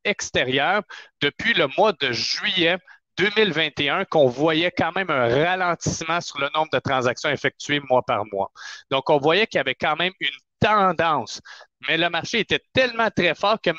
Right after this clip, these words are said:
même s'il avait dérougé un peu, c'était encore excessivement fort et donc un marché très, très vendeur. Ensuite,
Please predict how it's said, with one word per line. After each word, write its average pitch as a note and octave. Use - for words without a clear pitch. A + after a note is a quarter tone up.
même C4+
s'il G3+
avait F#3+
dérougé E3
un E3+
peu, A3
c'était F3
encore E3
excessivement D3
fort F3+
et C3+
donc D3+
un C3+
marché C3
très, A3+
très E3
vendeur. A#2+
Ensuite, G#3+